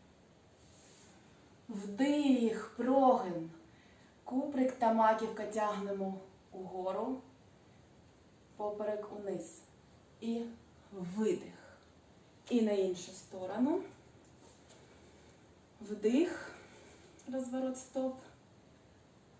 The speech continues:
Видих. Дивимось угору. Вдих, дивимось на передню руку. Видих, дивимось угору.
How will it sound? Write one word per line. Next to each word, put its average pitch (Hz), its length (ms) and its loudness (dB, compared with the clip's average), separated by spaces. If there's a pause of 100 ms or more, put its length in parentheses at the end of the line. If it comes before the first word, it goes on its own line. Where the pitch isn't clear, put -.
(140)
Видих. 208 640 -4 (1040)
Дивимось 175 580 -10
угору. 160 240 -12 (1400)
Вдих, 233 720 0 (160)
дивимось 285 600 4
на 294 140 4
передню 285 640 2
руку. 320 360 -4 (1500)
Видих, 226 880 0 (180)
дивимось 208 560 -8
угору. 202 460 -10